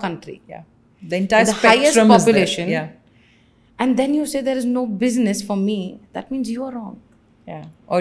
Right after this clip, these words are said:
Speaker 2: you're not positioning it right. You're not communicating it right.
Speaker 1: Wrong salesperson.
Speaker 2: Yeah.
Speaker 1: Simple.
Speaker 2: Yeah.
Speaker 1: Accept it.
Speaker 2: Yeah.
Speaker 1: And when you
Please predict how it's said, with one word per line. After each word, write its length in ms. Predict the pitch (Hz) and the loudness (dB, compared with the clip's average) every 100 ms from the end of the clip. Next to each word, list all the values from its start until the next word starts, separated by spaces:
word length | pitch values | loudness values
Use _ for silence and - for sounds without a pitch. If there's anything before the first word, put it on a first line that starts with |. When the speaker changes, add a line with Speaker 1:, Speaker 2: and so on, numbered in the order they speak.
| 190 | 2
Speaker 2:
you're 100 | 202 | 2
not 140 | 220 208 | 2 2
positioning 460 | 185 208 208 180 156 | 2 2 2 0 0
it 100 | - 165 | 0 -2
right. 360 | 208 120 - _ - 156 | -2 -8 -14 _ -16 -8
You're 100 | 175 | -6
not 160 | 202 - | -6 0
communicating 580 | 220 262 254 247 185 165 147 | 2 4 4 2 2 0 -2
it 80 | - | 0
right. 100 | 240 | 2
Speaker 1:
Wrong 120 | 269 277 | 2 0
salesperson. 500 | 240 214 170 156 160 | -2 -2 -8 -10 -12
Speaker 2:
Yeah. 140 | 156 - | -10 -4
Speaker 1:
Simple. 380 | 262 - 247 175 | -2 0 0 0
Speaker 2:
Yeah. 260 | - - | -4 -8
Speaker 1:
Accept 380 | 175 160 220 - 190 | -6 0 -2 0 -6
it. 120 | - _ _ - | -6 _ _ -10
Speaker 2:
Yeah. 280 | 151 147 160 _ _ _ _ _ _ | -8 -8 -14 _ _ _ _ _ _
Speaker 1:
And 120 | 208 214 | -2 0
when 60 | |
you 40 | 254 | 0